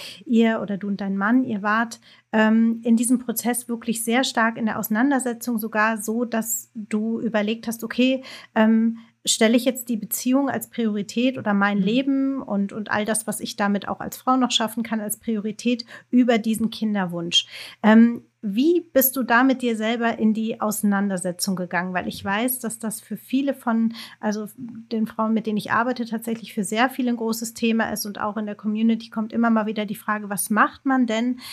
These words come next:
Speaker 1: ähm, wenn wir da unterschiedlicher Meinung sind und ich aber mit diesem Partner schon ganz, ganz lange zusammen bin und eigentlich die Beziehung super gut ist und ich den total liebe, aber in diesem Thema kommen wir irgendwie nicht
Speaker 2: Mhm.
Speaker 1: überein. Also wie kann,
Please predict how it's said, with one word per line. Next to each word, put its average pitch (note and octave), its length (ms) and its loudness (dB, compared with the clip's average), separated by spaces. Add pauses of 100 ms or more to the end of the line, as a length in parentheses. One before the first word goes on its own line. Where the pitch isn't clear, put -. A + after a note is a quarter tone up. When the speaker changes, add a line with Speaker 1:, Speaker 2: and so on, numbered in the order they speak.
(240)
Speaker 1:
ähm, A3+ 540 6 (400)
wenn A3+ 340 6
wir A#3+ 120 4
da A3 260 0
unterschiedlicher A#3 840 -2
Meinung G#3 400 2
sind F3 280 -4
und G#3 180 -6
ich - 180 -8
aber G#3 160 0
mit G3+ 160 0
diesem G#3+ 220 -4
Partner A3 340 -2
schon G#3+ 240 -2
ganz, A#3 240 0
ganz B3 220 -2
lange A3+ 260 -2
zusammen G#3+ 520 0
bin G#3+ 300 -4 (240)
und G3+ 260 0
eigentlich A#3 480 2
die A#3 80 -6
Beziehung A3+ 500 0
super B3 240 -2
gut A#3 220 -4
ist A#3+ 140 -4
und A3+ 100 -2
ich G#3+ 120 -2
den G#3+ 140 -4
total A3+ 420 0
liebe, A3 320 0
aber G3+ 280 0
in G#3 160 -2
diesem A3+ 400 -4
Thema G3+ 420 0
kommen G#3+ 480 -4
wir G3 80 -6
irgendwie G3+ 240 -4
nicht F#3 200 0
Speaker 2:
Mhm. F3 60 0
Speaker 1:
überein. F3+ 400 -2
Also F#3 240 -6
wie A3+ 240 -2 (440)
kann, A3+ 380 4